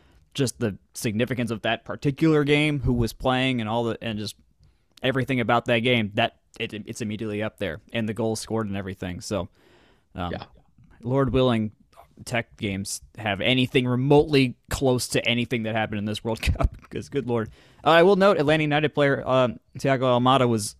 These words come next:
Speaker 1: on the bench for Argentina, making him the first active M L S player to ever win a World Cup. Uh,
Speaker 2: Wow.
Speaker 1: so that means Atlanta United won the World Cup. That's, that's how, that's how, that's how it works. That, that's
Speaker 2: <laughs>
Speaker 1: totally how that works.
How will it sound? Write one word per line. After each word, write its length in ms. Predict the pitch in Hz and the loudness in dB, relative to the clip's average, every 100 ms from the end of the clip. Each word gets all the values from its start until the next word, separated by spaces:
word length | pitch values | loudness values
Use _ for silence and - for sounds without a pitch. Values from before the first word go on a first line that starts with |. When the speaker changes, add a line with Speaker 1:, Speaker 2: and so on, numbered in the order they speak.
| - | -6
Speaker 1:
on 300 | 127 143 139 | 0 0 0
the 80 | |
bench 340 | 117 131 135 - | 2 2 2 -2
for 240 | 127 123 | -2 0
Argentina, 440 | 120 113 113 120 113 | 0 -2 -4 -2 -2
making 420 | 117 113 117 110 | -4 -4 -6 -4
him 240 | 120 120 | -4 -4
the 140 | 113 110 | -4 -6
first 360 | - 131 123 - | -4 -4 -4 0
active 340 | 117 117 131 - | 0 0 -2 -2
M 160 | 120 | -4
L 120 | 110 | -2
S 120 | 110 - | -2 -2
player 300 | - 113 107 | -2 -2 -2
to 180 | 113 110 | -4 -6
ever 180 | 110 | -4
win 200 | 110 110 | -4 -4
a 60 | 110 | -4
World 260 | 110 101 - | -4 -6 -4
Cup. 260 | 110 - - _ _ _ _ _ | -6 -4 -10 _ _ _ _ _
Uh, 200 | 98 87 | -8 -6
Speaker 2:
Wow. 360 | 80 120 220 214 | -2 2 4 2
Speaker 1:
so 220 | 120 110 - - - | 0 -6 -8 -16 -4
that 160 | - - | -4 0
means 160 | 147 | 0
Atlanta 240 | 143 135 139 | 2 2 2
United 220 | 135 131 | 2 2
won 180 | 123 127 | 2 0
the 80 | |
World 220 | 123 123 - | 0 0 0
Cup. 240 | 117 98 - | -2 -2 -8
That's, 180 | 110 - | -8 -4
that's 180 | 117 113 | -4 0
how, 160 | 120 | 0
that's 220 | 110 117 120 | 0 0 0
how, 100 | 120 | 0
that's 260 | 107 117 | 0 -2
how 120 | 123 | 0
it 60 | 110 | -2
works. 280 | 107 92 - _ _ _ _ | -4 -8 -16 _ _ _ _
That, 140 | 110 | -4
that's 300 | - 120 110 | 0 0 0
Speaker 2:
<laughs> 200 | - - | -2 2
Speaker 1:
totally 320 | 175 190 185 | 6 8 8
how 140 | 170 156 | 6 6
that 200 | 147 143 | 4 4
works. 400 | 147 - - | 0 0 0